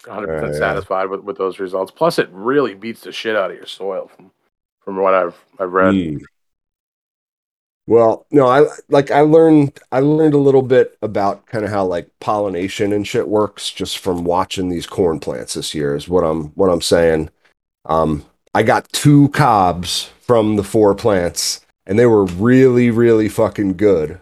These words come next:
Speaker 1: Oh,
Speaker 2: Uh,
Speaker 1: nice.
Speaker 2: but, you know, like, but, eh, ultimately, it's like, uh,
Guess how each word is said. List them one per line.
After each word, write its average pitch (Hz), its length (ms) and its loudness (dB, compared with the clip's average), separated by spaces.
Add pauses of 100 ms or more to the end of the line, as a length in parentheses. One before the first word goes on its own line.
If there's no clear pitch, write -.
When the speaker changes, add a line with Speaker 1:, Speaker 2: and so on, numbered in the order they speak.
(480)
Speaker 1:
Oh, 170 100 0
Speaker 2:
Uh, 196 80 0
Speaker 1:
nice. 127 180 0
Speaker 2:
but, 101 240 -2 (480)
you 120 60 4
know, 101 220 4
like, 104 340 0
but, 131 320 2 (340)
eh, 151 300 4 (100)
ultimately, 139 600 4
it's 127 180 0
like, 120 380 0 (920)
uh, 123 360 -2